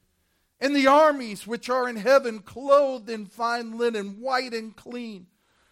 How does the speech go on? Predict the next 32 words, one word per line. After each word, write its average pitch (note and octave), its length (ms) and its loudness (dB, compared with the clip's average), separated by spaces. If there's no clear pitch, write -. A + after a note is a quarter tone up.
were B3+ 160 0
following C4+ 640 0
him A3+ 240 -4
on A3 260 -2
white C4 280 0
horses. A#3 760 -6
And A#3+ 160 -2
from C#4 340 2
his B3+ 320 -6
mouth B3 380 -2
comes A#3+ 260 -8
a G#3+ 120 -10
sharp, B3 440 -6
uh, G3 200 0
sword, A#3 600 -4
so C4+ 260 -2
that B3 240 0
he A#3+ 480 -12
might G#3+ 400 -6
smite C4+ 760 -6
the A#3 120 -2
nations, G3 680 -12
and A#3+ 140 0
he B3 180 -2
will A3+ 280 -4
rule D4 340 -2
them G#3 240 -6
with G#3 160 -2
a G3+ 60 -2
rod A#3 440 -2
of G#3+ 200 -4
iron, G3+ 360 -2